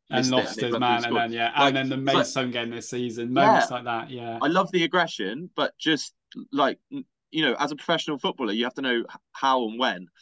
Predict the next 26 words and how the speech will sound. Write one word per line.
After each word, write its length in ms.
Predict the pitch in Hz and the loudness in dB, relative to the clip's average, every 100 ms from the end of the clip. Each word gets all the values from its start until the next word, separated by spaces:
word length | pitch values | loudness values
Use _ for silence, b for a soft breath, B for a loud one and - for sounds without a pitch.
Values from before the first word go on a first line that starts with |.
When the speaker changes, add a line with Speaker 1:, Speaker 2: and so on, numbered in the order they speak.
| b - | b -4
Speaker 1:
Yeah. 240 | 123 117 113 | 0 2 0
Speaker 2:
he's 100 | 120 | -4
just 140 | 131 | -4
not 220 | 151 147 | -2 -2
got 220 | - 131 123 | -2 -4 0
that 180 | 120 | -2
kind 180 | - 135 | 0 -2
of, 140 | 113 - _ _ b b _ _ - | -2 -6 _ _ b b _ _ -2
you 120 | 139 | 2
know, 60 | 123 | 2
he's, 140 | 123 - | 0 -6
he's 120 | 139 | -4
not 160 | 170 | -2
taking 320 | - 165 147 139 | 0 0 0 -2
that 140 | 127 | -2
moment 320 | 147 147 120 101 | 0 -2 -4 -8
to 80 | |
think. 400 | 101 135 120 95 - | -8 -4 -4 -4 -14
He's 260 | 98 117 104 | -12 -8 -4
just, 180 | 123 123 | -4 -2
Speaker 1:
Yeah. 180 | 113 113 - - | -2 -4 -10 -10
Speaker 2:
you 100 | 127 | -8
know, 120 | 117 - _ _ _ _ | -8 -12 _ _ _ _
reacting 500 | - 135 139 - 135 | -4 0 0 -2 -4
on 120 | 123 120 | -4 -4
impulse 600 | 131 131 98 92 104 | -6 -4 -6 -6 -6